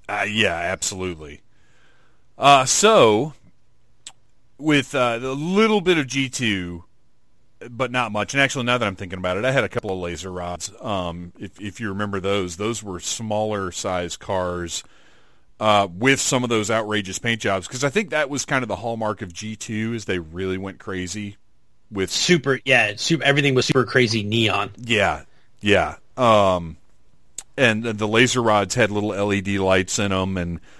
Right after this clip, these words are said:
Speaker 1: uh, transformed into really well-articulated robots. And that was, that was my thing with the original line, was that I, I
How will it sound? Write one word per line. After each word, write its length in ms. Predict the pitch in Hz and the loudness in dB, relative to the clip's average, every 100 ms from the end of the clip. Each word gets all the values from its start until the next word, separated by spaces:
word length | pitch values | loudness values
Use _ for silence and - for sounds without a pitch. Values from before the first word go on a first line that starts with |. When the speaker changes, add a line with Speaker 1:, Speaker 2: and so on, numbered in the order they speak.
| - - | -20 -10
Speaker 1:
uh, 220 | 90 95 90 | 0 0 2
transformed 720 | - 110 101 - 110 110 104 | 2 2 2 0 2 2 2
into 400 | 101 95 117 107 | -2 -2 -2 -2
really 400 | 82 82 87 98 | -4 -6 -4 -2
well-articulated 960 | 95 95 104 107 110 95 110 113 117 | 0 2 2 0 -2 -2 0 0 0
robots. 480 | 95 90 87 92 - | 0 0 2 0 2
And 80 | 123 | 4
that 140 | 156 156 | 4 4
was, 200 | 127 - | 2 6
that 160 | 190 | 6
was 140 | 170 131 | 6 4
my 140 | 117 | 4
thing 280 | - 113 101 | 4 -2 -2
with 120 | 95 | -4
the 120 | - 90 | -4 -4
original 400 | 87 82 90 85 | -4 -6 -8 -4
line, 380 | 82 87 85 85 | -4 -2 -4 -6
was 220 | 85 - | -8 -2
that 260 | 92 87 - - - - - - | 0 0 -2 -18 -20 -20 -20 -10
I, 180 | 92 98 | -4 -4
I 380 | - 107 104 95 | 2 4 6 2